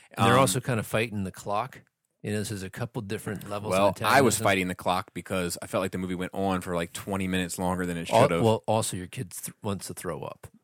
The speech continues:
Speaker 1: So,
Speaker 2: Yes,
Speaker 1: yeah,
Speaker 2: yes.
Speaker 1: there's a little bit there.
Speaker 2: But
Speaker 1: Yeah, you gotta give it that.
Speaker 2: but I was
Speaker 1: Yeah.
Speaker 2: also like, there was a point where I was like, "Oh my God, there's so much left to resolve." Like, you know, like, I,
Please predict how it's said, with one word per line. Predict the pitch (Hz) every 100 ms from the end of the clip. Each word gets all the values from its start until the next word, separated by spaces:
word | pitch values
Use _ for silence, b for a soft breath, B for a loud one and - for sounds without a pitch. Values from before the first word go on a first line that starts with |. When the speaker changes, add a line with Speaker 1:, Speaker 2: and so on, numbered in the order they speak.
| _ -
Speaker 1:
So, |
Speaker 2:
Yes, | 123 127 135 135 131 117 101 113 - - -
Speaker 1:
yeah, |
Speaker 2:
yes. | 110 98
Speaker 1:
there's | 117
a | 139
little | 131
bit | 104
there. | - - -
Speaker 2:
But | 107 110
Speaker 1:
Yeah, | 208
you | 214
gotta | 220
give | 143 101
it |
that. | 90 -
Speaker 2:
but | 113 120
I | 127
was | 120
Speaker 1:
Yeah. |
Speaker 2:
also | 117 135 131
like, | 107 104
there | 123
was | 113
a |
point | - 117
where | 98
I |
was | 92
like, | 98
"Oh | 120
my | 101 85
God, | 95 95
there's | 85
so | - - - 113 110 92
much | 87 92 92 - 92
left | 90 90 87 -
to | 85
resolve." | 78 - 92 90 80 - - - B B B B B B B B -
Like, | 110 - -
you | 139
know, | 120
like, | 117 107
I, | 107